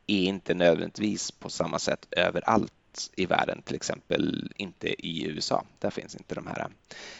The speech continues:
eh, reglerna. Vi kommer väl att återkomma lite grann till det. Men i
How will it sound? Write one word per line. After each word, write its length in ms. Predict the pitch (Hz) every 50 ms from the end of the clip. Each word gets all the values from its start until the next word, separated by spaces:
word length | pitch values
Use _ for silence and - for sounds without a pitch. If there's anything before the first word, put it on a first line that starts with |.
| - -
eh, 360 | - 87 85 82 82 - -
reglerna. 400 | - 85 69 64 60 58 - - -
Vi 80 | 92
kommer 300 | - - 104 101 98 95
väl 100 | 95 95
att 60 | 95
återkomma 420 | - - 104 - - - - 107 104
lite 160 | 95 - -
grann 220 | - - 62 - -
till 120 | - - -
det. 140 | - - - - - - _ -
Men 300 | 117 131 131 107 85 - -
i 240 | - 101 110 107 -